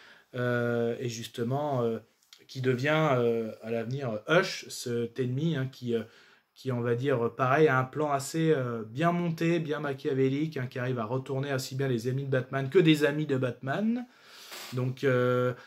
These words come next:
mais après, voilà, j'ai, moi, j'ai été déçu un peu de l'animé. Voilà, par rapport aux comics, l'animé, il y a eu, c'est une adaptation, hein, je rappelle toujours, euh, mais j'avais été un peu déçu de l'animation. Il est bien, donc il y a notamment, c'est une histoire importante, hein, c'est une grande histoire de romance avec Catwoman.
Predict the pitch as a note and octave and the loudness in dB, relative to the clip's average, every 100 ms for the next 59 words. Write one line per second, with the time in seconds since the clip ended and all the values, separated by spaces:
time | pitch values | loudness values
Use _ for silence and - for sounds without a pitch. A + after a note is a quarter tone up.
0 | - - D#3 E3+ E3 F#3 F3+ D#3+ D#3 D3 | -20 -2 4 4 4 4 6 4 4 2
1 | C3+ E3 E3+ D#3 D3+ D3 C#3 E3 C#3+ D#3 | 0 0 2 2 0 -4 -2 -2 -2 0
2 | C#3+ C3+ C3+ B2 B2+ - B2 A#2 B2 A#2+ | 2 2 0 -2 -4 -8 0 0 0 -2
3 | A#2 A2+ C#3 B2 A#2 C3 C#3 D#3 - B2 | 0 0 0 -2 0 0 0 -2 -4 -2
4 | B2+ C3 D3 D3 A2 G#2+ G#2 G2+ _ _ | 0 0 2 0 0 0 -2 -6 _ _
5 | - A2+ B2+ D3 D3 D#3 D#3 F3 B2+ A2+ | -6 0 4 4 6 4 4 0 0 -2
6 | A#2 D#3+ D#3 C3 B2 D#3 E3+ - - - | -2 -2 -4 -4 -4 -2 -2 -6 -20 -20
7 | _ B2 A#2+ A#2+ A#2+ A#2+ A#2 A#2+ B2 B2 | _ -4 -2 0 2 0 0 0 0 2
8 | C3 C3+ D3 C#3 C3+ D3+ C#3+ C3+ - D#3+ | 2 2 2 0 -2 -4 -4 -6 -4 -2
9 | C3+ B2 C3 C3 A#2 - C3 C3+ B2+ A2+ | 0 0 0 -2 -4 -4 2 2 2 -2
10 | C3 D#3 F3+ C4+ - C3 C3 C3+ C3 C3+ | 4 6 6 2 -6 -6 -2 0 0 0
11 | C3+ D#3+ E3 - - _ - C#3+ C#3 E3 | 0 2 0 -4 -20 _ -10 -6 -2 2
12 | D#3+ D#3+ E3 G3 G3 E3 C#3+ C3 B2 A#2 | 4 4 0 2 2 2 -2 -2 -4 -2
13 | C#3 D#3+ D#3+ E3+ D#3+ C#3 B2 D3+ D#3+ E3 | 2 2 2 2 4 4 4 4 4 4
14 | D#3+ B2 C3 C3 A#2 - C#3 F#3 E3 | 2 -2 0 0 -2 -2 0 0 0